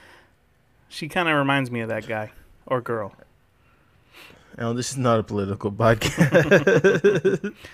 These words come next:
Speaker 1: <laughs> Not yet.
Speaker 2: But the hair does strike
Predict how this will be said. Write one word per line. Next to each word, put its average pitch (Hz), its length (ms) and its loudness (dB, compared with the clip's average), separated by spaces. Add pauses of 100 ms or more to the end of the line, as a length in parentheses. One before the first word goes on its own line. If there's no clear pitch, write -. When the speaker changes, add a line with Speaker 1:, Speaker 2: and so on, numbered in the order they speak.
(260)
Speaker 1:
<laughs> - 360 -14
Not 143 200 0
yet. 143 340 2 (800)
Speaker 2:
But 139 160 -2
the 143 120 2
hair 123 580 4
does 127 520 4
strike 123 480 4